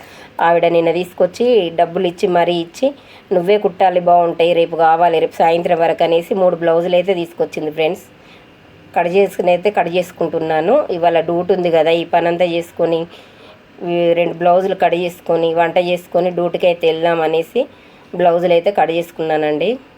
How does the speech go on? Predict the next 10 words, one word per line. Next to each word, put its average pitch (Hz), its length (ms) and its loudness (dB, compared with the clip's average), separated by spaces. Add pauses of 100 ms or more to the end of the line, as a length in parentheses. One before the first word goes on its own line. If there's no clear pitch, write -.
(1300)
కుట్టనంట 196 460 0
అంటే 190 160 2
అస్సలు 190 380 -2
వినట్లేదు, 165 500 0 (120)
"కుట్టు, 180 220 -2
నువ్వే 170 400 0
కుట్టు, 170 260 -6
నేను 160 280 0
ఫంక్షన్కి 156 500 -4
వెళ్ళాలి, 160 380 -4